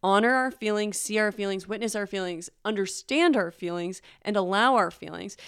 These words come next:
And that will allow the feelings to pass and will show you how to move forward. Because the last part of your question was, "How can you handle this situation?" And it's by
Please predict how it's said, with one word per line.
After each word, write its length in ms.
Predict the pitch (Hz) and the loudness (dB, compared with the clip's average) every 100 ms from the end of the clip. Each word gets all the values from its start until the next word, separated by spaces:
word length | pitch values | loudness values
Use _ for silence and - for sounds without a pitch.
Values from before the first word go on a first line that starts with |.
| - - | -16 -4
And 160 | 214 | 0
that 140 | 226 233 | 0 2
will 180 | 220 | 2
allow 140 | 208 190 | 2 2
the 100 | 185 | 0
feelings 360 | 185 180 180 - | -6 -6 -6 -8
to 80 | |
pass 420 | 180 196 202 185 - | -10 0 0 0 -4
and 220 | 196 190 | -8 -2
will 200 | 196 202 | -2 -2
show 260 | - 202 214 | -4 -2 -2
you 220 | 196 185 | -2 -8
how 640 | - - 196 190 190 185 - | -8 2 4 4 4 0 -6
to 140 | 214 | -6
move 220 | 196 180 | -4 -6
forward. 500 | - 175 160 156 - - | -6 -6 -4 -6 -10 -12
Because 220 | 202 202 | -10 -6
the 120 | 202 | -4
last 260 | 220 226 - | -4 -4 -6
part 140 | 208 | -6
of 40 | |
your 80 | 196 | -6
question 320 | 190 190 - | -6 -8 -6
was, 140 | 190 - - | -10 -10 -18
"How 300 | - 208 202 | -2 2 4
can 260 | 202 214 208 | 2 -4 -4
you 220 | 202 185 | -2 -2
handle 360 | 180 185 185 185 | -2 -4 -4 -4
this 160 | 180 | -4
situation?" 680 | - 175 196 220 220 190 185 - - - - | -8 -8 -4 -2 -2 -4 -6 -8 -20 -16 -4
And 160 | 208 | -2
it's 160 | 208 185 | -2 -4
by 680 | 196 208 208 208 202 190 | 2 4 4 4 2 -2